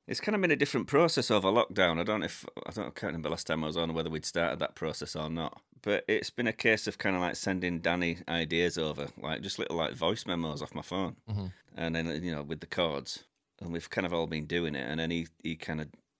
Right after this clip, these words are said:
Speaker 1: tries to get ideas to stuff. And if he, if he's got something that he thinks he likes or is a goer, then he brings it back and we kinda start to work it up.
Speaker 2: Mm-hmm.
Speaker 1: And, um, you know, we were in the studio probably as a band for, I'd say, three weeks tops.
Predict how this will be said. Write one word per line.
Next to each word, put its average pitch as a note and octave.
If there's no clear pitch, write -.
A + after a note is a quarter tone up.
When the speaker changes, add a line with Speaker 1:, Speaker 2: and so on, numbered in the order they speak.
Speaker 1:
tries D#2+
to -
get D#2
ideas D#2+
to E2
stuff. -
And D#2+
if -
he, F2
if -
he's E2
got -
something D#2+
that D#2
he -
thinks -
he D#2+
likes D#2
or C#2+
is C2+
a C#2+
goer, D#2
then C#2
he D2
brings D#2
it -
back -
and C#2
we C#2+
kinda D2+
start -
to D2+
work D2
it C2
up. -
Speaker 2:
Mm-hmm. G#2+
Speaker 1:
And, D#2+
um, E2
you F#2+
know, F2
we D2+
were E2+
in E2+
the D#2
studio D2+
probably D#2+
as D2+
a D2+
band D2+
for, D2
I'd -
say, C#2+
three E2+
weeks F2+
tops. -